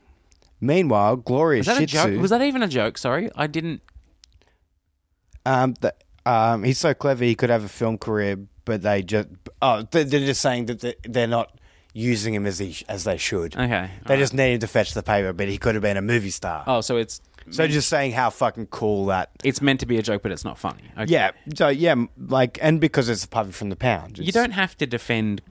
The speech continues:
Speaker 2: Gwen. <laughs>
Speaker 1: No, no, I'm ju-, I'm just giving
Speaker 2: Her jokes suck. You
Speaker 1: Yeah.
Speaker 2: know it, I know
Speaker 1: Yeah.
Speaker 2: it. The audience knows it.
Speaker 1: Yeah. Meanwhile,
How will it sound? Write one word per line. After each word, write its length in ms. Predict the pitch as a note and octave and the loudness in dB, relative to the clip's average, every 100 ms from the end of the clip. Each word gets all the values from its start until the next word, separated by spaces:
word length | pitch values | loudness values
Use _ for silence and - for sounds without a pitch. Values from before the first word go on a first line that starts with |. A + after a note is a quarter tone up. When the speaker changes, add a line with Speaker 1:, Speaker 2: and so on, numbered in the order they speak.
| _ | _
Speaker 2:
Gwen. 420 | G#2 F2+ G1+ - - _ _ _ D3+ | -2 -2 -4 -12 -20 _ _ _ -14
<laughs> 40 | - A4 - - - | -12 -14 -18 -14 0
Speaker 1:
No, 120 | A#3 | 0
no, 160 | G3 F3 | 4 4
I'm 180 | D#3 | 4
ju-, 120 | E3 C#3 | 2 2
I'm 160 | D3+ | 2
just 220 | C#3+ C3+ - | 0 -4 -4
giving 200 | D3 F#3+ | 0 0
Speaker 2:
Her 60 | |
jokes 320 | A#3 A3 G#3 | 2 0 0
suck. 320 | - G#2+ - - | 0 0 -2 -10
You 60 | - - - G3+ G3+ | -20 -20 -8 -2 0
Speaker 1:
Yeah. 40 | |
Speaker 2:
know 160 | F#3 F3 | 2 2
it, 80 | E3 | 2
I 200 | C#3+ C#3 | 2 2
know 200 | C#3 C3+ | 2 2
Speaker 1:
Yeah. 120 | D2+ - | 2 -2
Speaker 2:
it. 40 | - - - _ - - | -10 -12 -18 _ -10 2
The 120 | B2 | 4
audience 360 | A2+ G2+ F#2+ | 4 2 -2
knows 240 | F#2+ D2+ - | -6 -6 -4
it. 80 | A#2+ | -2
Speaker 1:
Yeah. 140 | - - - - - - - - _ _ _ | -2 -6 -16 -16 -16 -18 -20 -20 _ _ _
Meanwhile, 640 | C#3 G3 A3+ B2 F#2+ A#2+ | -2 2 4 4 2 0